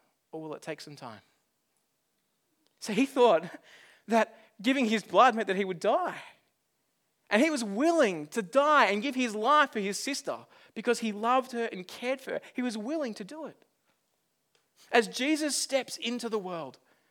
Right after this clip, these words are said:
he doesn't come to a world that doesn't need him. He comes to a world that's on a life support system of people that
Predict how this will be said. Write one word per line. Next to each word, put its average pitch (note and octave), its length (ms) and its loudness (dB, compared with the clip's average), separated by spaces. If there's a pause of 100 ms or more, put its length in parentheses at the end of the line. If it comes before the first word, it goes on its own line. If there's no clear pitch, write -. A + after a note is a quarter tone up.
(680)
he A#3+ 80 -2
doesn't D#4 200 -4
come D4 240 0
to C4 140 -6
a A3 60 4
world A3+ 280 6
that G#3+ 100 0
doesn't G3+ 260 -2
need G#3 300 -2
him. D3 260 -8 (220)
He - 80 -4
comes D4+ 320 -2
to B3+ 120 -6
a G#3+ 60 2
world G#3+ 320 2
that's A#3 160 2
on G#3+ 60 -2
a G3 80 -4
life B3 260 -4
support - 400 -6
system - 360 -10 (420)
of A#3+ 100 -4
people D4+ 260 2
that A3+ 140 2